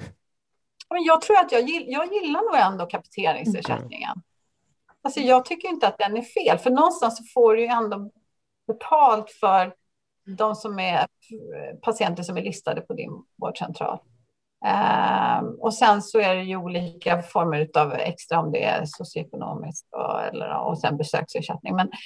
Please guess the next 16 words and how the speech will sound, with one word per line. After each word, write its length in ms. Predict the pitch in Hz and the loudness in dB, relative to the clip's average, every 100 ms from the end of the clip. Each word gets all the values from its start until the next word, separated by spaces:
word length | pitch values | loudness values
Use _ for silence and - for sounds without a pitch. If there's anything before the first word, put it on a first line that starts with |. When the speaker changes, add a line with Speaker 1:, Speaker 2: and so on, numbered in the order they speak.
| - | -12
Speaker 1:
i 200 | - 175 | 2 6
grunden, 480 | 240 330 320 180 180 | 6 4 -2 -2 -2
förutom 280 | 175 247 226 | 2 4 4
Stockholm, 760 | - - 302 - - 415 - 175 _ _ _ | 0 0 0 -4 2 2 2 -4 _ _ _
så 160 | - | 2
är 160 | 202 165 | 2 2
det 60 | |
ju 120 | 175 175 | 0 -2
liksom 360 | 160 - 175 | -4 -4 -2
majoriteten 800 | 175 190 190 - 262 311 - 240 | 0 0 -2 -6 -2 -2 0 -4
utav 320 | 175 - 175 | -4 -6 -4
ersättningen 640 | 180 160 - 170 - 170 - | -2 -2 -4 -6 -8 -8 -6
är 420 | - 240 320 285 | 0 0 0 -4
ju 220 | - - | -6 -8
den 200 | - 175 | -8 -8
listade. 600 | 160 160 - - - - | -8 -10 -12 -10 -6 -6